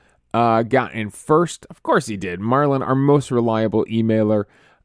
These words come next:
Uh, he said, "I'm glad to have you back. Thrilled everything is well with your, you and your family. This was an all-around win tonight. Savali gave the team something that was sorely needed, innings.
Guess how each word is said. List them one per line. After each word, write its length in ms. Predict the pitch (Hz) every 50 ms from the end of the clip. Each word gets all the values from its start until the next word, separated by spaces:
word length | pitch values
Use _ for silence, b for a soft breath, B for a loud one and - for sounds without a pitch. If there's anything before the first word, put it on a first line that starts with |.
| _ _ -
Uh, 420 | 127 131 131 131 131 127 123 117
he 60 | 120
said, 200 | 123 156 156 143
"I'm 240 | 139 135 120 92 127
glad 220 | - 202 196 202
to 100 | 196 185
have 200 | 151 147 143 135
you 60 | 135 123
back. 400 | 107 - 113 110 110 107 - -
Thrilled 320 | - - 147 170 170 165
everything 600 | 143 - 131 131 139 143 - - 127 127 127 120
is 180 | - - 104 92
well 240 | 95 107 117 113 117
with 100 | 107 -
your, 100 | 57 - -
you 200 | - - 123 123
and 80 | 120 104
your 80 | 69 -
family. 540 | - - - 151 151 147 151 151 143 135 b b b b b -
This 220 | 147 170 170 -
was 140 | 156 135 117
an 100 | 113 - _ -
all-around 640 | 156 180 190 202 202 180 156 147 151 147 147 143 123
win 200 | 117 123 123 120
tonight. 420 | - - 113 110 113 113 113 113
Savali 540 | - - - 92 95 143 165 175 190 185 170
gave 200 | 139 151 151 135
the 60 | 120
team 240 | 123 - - 131 123
something 320 | 117 - 127 113 117 117 110
that 80 | 101
was 100 | 80 90 -
sorely 420 | - - 151 160 180 170 156 139
needed, 360 | 127 123 120 120 117 113 - - _ _ _ _ _ _
innings. 500 | - 117 120 123 98 87 - - - -